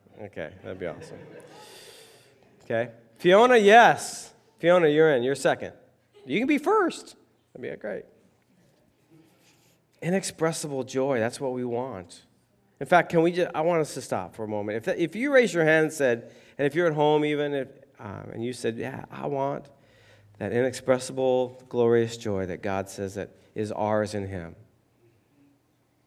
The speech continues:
And it's, you know what? If He's already said it's ours, and so the question is, uh, are we walking in it? Are we believing it? Have we received it?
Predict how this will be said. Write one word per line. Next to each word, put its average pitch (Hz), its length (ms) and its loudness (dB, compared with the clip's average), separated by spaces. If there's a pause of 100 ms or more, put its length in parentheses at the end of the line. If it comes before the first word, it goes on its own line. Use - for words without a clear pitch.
(220)
And 127 140 2
it's, 196 220 -2
you 135 100 -4
know 139 160 4
what? 165 280 2
If 127 140 -2 (220)
He's 170 320 -2
already 185 220 2
said 170 260 2
it's - 140 -6
ours, 151 680 -2 (1700)
and 131 100 -14
so 147 100 2
the 143 80 2
question 180 380 0
is, 120 180 0
uh, 123 240 -8 (220)
are 123 100 -4
we 135 140 -2
walking 117 500 -8
in 82 140 -8
it? 90 160 -18 (680)
Are 131 100 -6
we 165 120 2
believing 147 560 0
it? 85 180 -10
Have 113 140 -8
we 135 120 -4
received 127 680 -8
it? - 260 -12